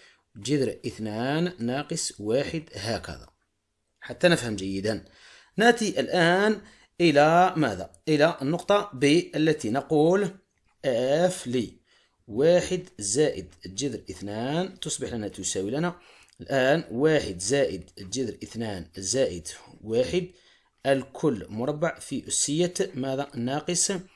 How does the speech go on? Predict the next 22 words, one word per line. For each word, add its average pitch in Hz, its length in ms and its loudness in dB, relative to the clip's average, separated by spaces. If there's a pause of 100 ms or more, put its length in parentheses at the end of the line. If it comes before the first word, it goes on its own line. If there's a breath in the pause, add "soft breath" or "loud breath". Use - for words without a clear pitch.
(240 soft breath)
واحد 143 420 -2
زائد 147 640 -4
جذر 147 400 -4
اثنان. 117 420 -4 (760 soft breath)
تصبح 170 280 -6
لنا 185 160 2
تساوي 151 380 0
لنا 127 120 0
كم؟ 151 280 -4
تساوي 139 300 -2
لنا 123 140 -2
اثنان 117 580 -6
زائد 110 460 0 (580 loud breath)
جذر 117 520 -2
اثنان 120 560 -4 (120)
الكل 123 640 -2 (120)
مربع 139 880 -4 (420 soft breath)
في 147 540 -2
أسية 156 460 0 (320)
ناقص 127 520 -2
واحد 139 380 -2
ناقص 135 460 -4